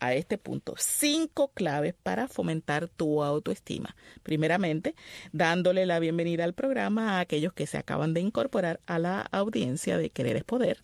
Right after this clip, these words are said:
tu programa de motivación y autoayuda. Eh, mi nombre es Alexandra Mas, licenciada en terapia de pareja y familia, y te invito a compartir tus sugerencias e impresiones del programa a través de nuestra dirección electrónica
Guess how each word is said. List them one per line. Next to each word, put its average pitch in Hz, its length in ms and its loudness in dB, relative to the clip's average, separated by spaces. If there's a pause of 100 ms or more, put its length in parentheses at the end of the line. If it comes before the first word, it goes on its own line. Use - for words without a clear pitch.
(140)
tu - 80 -10
programa 143 500 0 (240)
de 185 140 2
motivación 190 760 2
y 165 220 -4
autoayuda. 175 800 -2 (360)
Eh, 156 240 0
mi 156 140 2
nombre 156 480 2
es - 200 -6
Alexandra 143 540 -4
Mas, 247 140 -2
licenciada 156 440 -2
en 170 80 0
terapia 165 380 0
de 156 180 -2
pareja 160 460 -2
y 160 160 0
familia, 262 520 -2 (500)
y 269 320 2
te 262 100 4
invito 240 580 2
a 220 140 2
compartir 226 640 -2
tus - 160 -2
sugerencias 175 680 -2
e 175 100 0
impresiones 277 600 -2
del 302 140 -2
programa 214 420 -2
a 226 40 -6
través 170 360 -4
de 220 200 0
nuestra 185 340 -2
dirección 165 420 -2
electrónica 190 640 -2